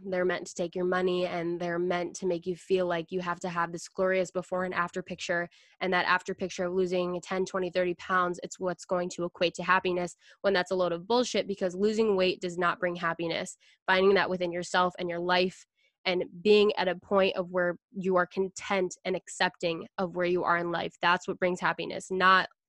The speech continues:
the number on the scale. One day when we die, our tombstone will not read the lowest weight we were able to reach. It's not gonna say,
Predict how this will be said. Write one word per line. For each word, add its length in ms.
the 80
number 220
on 100
the 80
scale. 400
One 300
day 260
when 180
we 140
die, 420
our 180
tombstone 500
will 120
not 360
read 240
the 120
lowest 420
weight 180
we 120
were 100
able 280
to 180
reach. 340
It's 140
not 160
gonna 160
say, 360